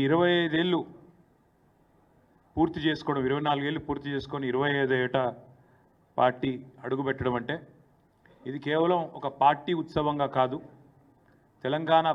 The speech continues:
ప్రజల ఉత్సవంగా జరపాలి, తెలంగాణ ప్రజల పండుగలాగా ఈ బీఆర్ఎస్ యొక్క రజతోత్సవ సంవత్సరం జరగాలి అని సమావేశంలో అందరూ కూడా అభిప్రాయపడ్డారు.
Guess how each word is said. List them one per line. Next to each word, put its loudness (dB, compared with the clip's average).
ప్రజల 2
ఉత్సవంగా 0
జరపాలి, -2
తెలంగాణ 2
ప్రజల 0
పండుగలాగా 0
ఈ -2
బీఆర్ఎస్ 2
యొక్క -6
రజతోత్సవ 0
సంవత్సరం -4
జరగాలి 0
అని -2
సమావేశంలో 0
అందరూ 0
కూడా 2
అభిప్రాయపడ్డారు. -4